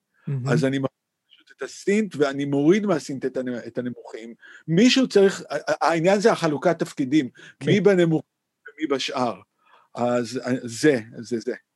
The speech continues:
Speaker 1: והנימוכים זה בעיקר, אני, אני משער שאתה מביא את הנימוכים בעיקר בשביל ה-,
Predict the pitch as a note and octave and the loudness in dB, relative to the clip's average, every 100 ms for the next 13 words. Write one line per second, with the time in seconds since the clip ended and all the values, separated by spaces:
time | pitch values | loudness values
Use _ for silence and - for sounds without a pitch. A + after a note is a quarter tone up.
0 | _ _ _ _ - C#3+ D3+ D3 D3 - | _ _ _ _ -2 2 4 2 2 4
1 | F#3+ F#3+ F3 D#3+ D3 - D#3+ E3 D#3 - | 6 6 6 4 4 4 6 4 2 -2
2 | D3 C#3+ C#3 C#3+ C#3 C#3 C3+ C3+ C3+ C3+ | 0 2 2 0 0 2 2 2 0 -4
3 | - D3 D3 E3+ D#3 - C#3 C#3+ C3 B2+ | -2 2 4 4 2 0 -2 0 -2 0
4 | E3 E3 D3+ C#3 - D#3 C#3 C3+ D3+ D3 | 2 2 0 0 0 2 2 2 2 2
5 | D3 - C#3 C3 B2 A#2+ | -2 0 2 2 0 -2